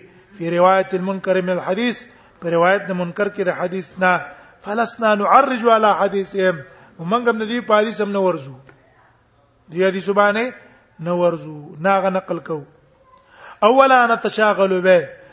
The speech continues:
او د دقسې متروک، د دغسې منکرینو او خطا والا احادیث باندې ځان نه مشغولو. پوه شو په دې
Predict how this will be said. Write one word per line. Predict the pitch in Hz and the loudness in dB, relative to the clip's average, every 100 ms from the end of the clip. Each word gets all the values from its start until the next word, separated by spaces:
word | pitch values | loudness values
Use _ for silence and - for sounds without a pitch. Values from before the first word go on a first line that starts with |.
| _ | _
او | 170 | -2
د | 175 175 | 0 0
دقسې | 170 262 - 226 233 | 0 0 -2 -4 -4
متروک، | 214 208 208 196 196 - 196 _ _ _ | -4 -4 -4 -6 -6 -8 -20 _ _ _
د | 175 | -8
دغسې | 180 262 247 240 220 | 0 2 2 -2 -4
منکرینو | 220 196 180 196 226 262 247 247 - - - - - - _ - | -6 -8 -8 -6 -4 2 2 0 -12 -20 -20 -20 -20 -20 _ -2
او | 180 | -2
خطا | - 180 233 240 | 0 0 4 4
والا | 233 226 233 - | 4 2 0 0
احادیث | 185 233 185 | -2 -4 -2
باندې | 220 214 202 | 0 0 0
ځان | 208 202 | -2 0
نه | 202 | -2
مشغولو. | 190 165 170 165 147 - _ _ _ _ _ _ _ _ _ _ _ _ | -6 -6 -8 -8 -10 -16 _ _ _ _ _ _ _ _ _ _ _ _
پوه | 220 | -2
شو | 233 | -2
په | 262 | -2
دې | 254 | -2